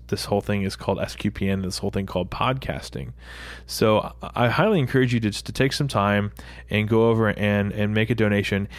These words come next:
And here's the thing. It doesn't have to be a big donation.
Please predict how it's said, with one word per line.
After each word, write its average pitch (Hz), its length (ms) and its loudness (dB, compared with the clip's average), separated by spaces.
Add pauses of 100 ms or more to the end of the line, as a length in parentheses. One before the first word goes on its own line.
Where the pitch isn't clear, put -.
(120)
And 113 140 2
here's 175 200 4
the 120 100 4
thing. 101 320 0 (640)
It 135 240 0
doesn't 165 240 4
have 143 240 2
to 135 100 0
be 123 160 4
a 107 60 2
big 104 220 2
donation. 101 600 0